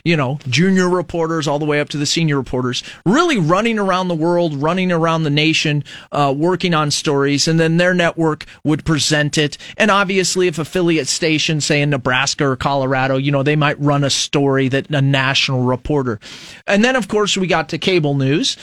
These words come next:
and, you know, they had money and power, and they ran off.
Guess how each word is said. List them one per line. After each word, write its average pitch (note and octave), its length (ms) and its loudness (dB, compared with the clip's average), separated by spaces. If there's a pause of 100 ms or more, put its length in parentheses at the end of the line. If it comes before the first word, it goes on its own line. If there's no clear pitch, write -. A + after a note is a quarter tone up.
(220)
and, D#3 280 2
you D3+ 80 4
know, C#3 200 0
they D3 180 2
had D3+ 240 0
money D3 400 0
and C#3+ 160 0
power, D3 460 0
and C#3 120 2
they D3 160 2
ran D3 260 2
off. C3 360 -2